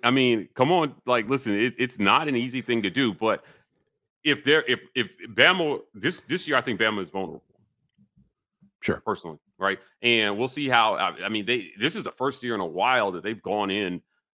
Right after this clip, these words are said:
Speaker 1: you know, to the fall camp, essentially not knowing who their starting quarterback is. I mean, that sounds wild. I think about the guys who have come out. They're all playing in the league. The last three are all playing in the league.
Speaker 2: Mm-hmm.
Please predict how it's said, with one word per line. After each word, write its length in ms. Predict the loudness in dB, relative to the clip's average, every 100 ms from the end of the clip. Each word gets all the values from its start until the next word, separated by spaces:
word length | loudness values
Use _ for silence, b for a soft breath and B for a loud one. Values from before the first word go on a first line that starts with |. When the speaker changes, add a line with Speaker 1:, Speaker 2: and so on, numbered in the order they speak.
| _ _
Speaker 1:
you 80 | -2
know, 100 | -2
to 120 | -4
the 120 | -8 -10 -4
fall 240 | 0 0
camp, 400 | -2 -2 0 -2 _
essentially 420 | -10 -4 -4 -2 0
not 200 | 0 0
knowing 480 | 0 0 0 -4
who 140 | -6 -6
their 160 | -6
starting 360 | -6 -4 -4 -6
quarterback 500 | -6 -4 -4 -10 -20 _ _ _
is. 200 | -20 -20 _ _ _ _ _ _ _ _ _ _ -2
I 80 | -2
mean, 140 | 0
that 180 | 0 2
sounds 280 | 2 0 0
wild. 340 | -2 2 2
I 80 | 2
think 160 | 0 0
about 160 | 0
the 60 | 0
guys 240 | 0 0
who 80 | -2
have 80 | -6
come 120 | 0
out. 60 | 2
They're 100 | 2
all 80 | 0
playing 260 | 0 0
in 60 | 0
the 80 | -2
league. 220 | -2 -2
The 60 | 2
last 260 | 2 2
three 140 | -2 -2
are 80 |
all 80 | -2
playing 240 | -2 -2 -2
in 60 |
the 80 | -4
league. 320 | -4 -6 -8 _ _ _ _ _
Speaker 2:
Mm-hmm. 300 | -2 0 0